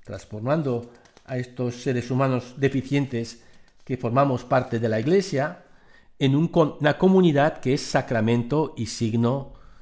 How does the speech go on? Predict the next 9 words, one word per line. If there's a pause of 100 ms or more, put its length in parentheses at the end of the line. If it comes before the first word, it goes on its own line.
(300)
del
reino
de
Dios.
Pero
sobre
todo (520)
nos
hablan